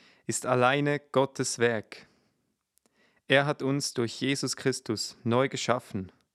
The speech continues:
Wow! Wir sind also verändert durch Jesus.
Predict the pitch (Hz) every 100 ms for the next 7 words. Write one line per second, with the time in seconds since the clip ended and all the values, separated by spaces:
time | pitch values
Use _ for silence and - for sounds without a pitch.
0 | _ _ _ - _ 127 147 139 110 -
1 | - _ _ _ _ _ _ _ _ 135
2 | 123 143 131 131 135 131 147 165 170 160
3 | - - 127 123 139 - 110 - -